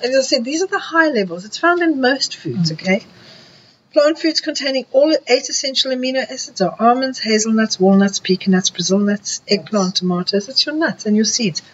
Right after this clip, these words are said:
Speaker 1: Coconuts, pumpkin seeds, sunflower seeds, cabbages, broccoli,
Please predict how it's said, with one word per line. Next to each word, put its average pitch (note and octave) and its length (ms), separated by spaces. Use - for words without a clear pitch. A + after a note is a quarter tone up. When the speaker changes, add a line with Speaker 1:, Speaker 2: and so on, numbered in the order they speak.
Speaker 1:
Coconuts, D4+ 460
pumpkin C#4+ 360
seeds, C4+ 260
sunflower A#3+ 380
seeds, A3+ 260
cabbages, G#3+ 500
broccoli, G#3 520